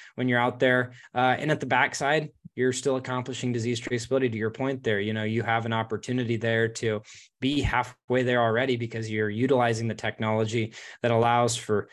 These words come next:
speed of commerce and the quick and accurate trace back for animal health officials at that standpoint. So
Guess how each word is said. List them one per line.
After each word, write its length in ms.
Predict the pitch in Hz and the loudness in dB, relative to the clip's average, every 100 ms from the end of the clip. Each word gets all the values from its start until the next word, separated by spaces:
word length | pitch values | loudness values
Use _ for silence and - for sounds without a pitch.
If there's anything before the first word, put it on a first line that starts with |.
| - | -16
speed 280 | - - 170 | -10 2 6
of 100 | 143 | 6
commerce 560 | 135 131 131 127 120 - | 4 2 4 4 2 2
and 140 | 120 | 2
the 80 | 110 | 0
quick 280 | 110 135 131 | 2 0 2
and 80 | 120 | 0
accurate 440 | 120 120 120 107 | 0 -2 -2 -4
trace 300 | - 120 117 | -2 -2 -2
back 260 | - 110 107 | 0 -2 0
for 140 | 117 | -2
animal 180 | 113 107 | -2 -2
health 280 | 113 110 113 | -2 -4 -6
officials 440 | 113 110 120 110 | -6 -4 -2 -2
at 120 | 107 | -2
that 160 | 104 98 | -4 -4
standpoint. 640 | - 110 104 - 104 98 | -2 -2 -2 -4 -6 -4
So 280 | - 120 107 | 0 0 0